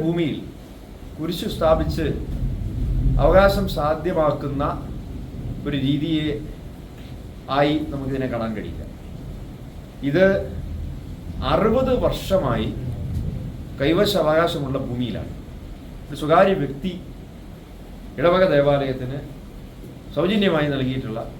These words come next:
ഭൂമിയാണ്. മാത്രമല്ല, വനപ്രദേശത്തു നിന്നും ദൂരെയാണ്. ഇവിടെ ഒരു കാര്യം നമ്മൾ മനസ്സിലാക്കേണ്ടതായിട്ടുള്ളത്, വനംവകുപ്പിന് ഈ സ്ഥലത്തിൻ്റെ മേലെ യാതൊരു അവകാശവുമില്ല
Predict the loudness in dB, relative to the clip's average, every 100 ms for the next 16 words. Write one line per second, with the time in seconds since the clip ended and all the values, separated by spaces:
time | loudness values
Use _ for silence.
0 | -10 -6 -4 -4 -6 -12 -16 -16 -16 -14
1 | -14 -14 -16 -16 -16 -10 -2 2 2 4
2 | 8 8 6 0 -12 -16 -16 -16 -16 -16
3 | -16 -16 -10 -2 2 2 2 2 2 0
4 | -2 -4 -2 -4 -6 -10 -4 2 6 6
5 | 6 2 -8 -16 -16 -18 -18 -16 -16 -16
6 | -18 -18 -16 -16 -6 2 8 8 8 4
7 | 4 4 2 0 -2 -2 2 2 2 2
8 | 2 2 -2 -8 -10 -12 -12 -14 -14 -12
9 | -10 0 4 6 6 4 2 0 0 -2
10 | -2 0 0 -2 -8 -2 0 2 0 0
11 | 2 2 2 0 0 4 6 6 4 4
12 | 4 2 -2 -2 -2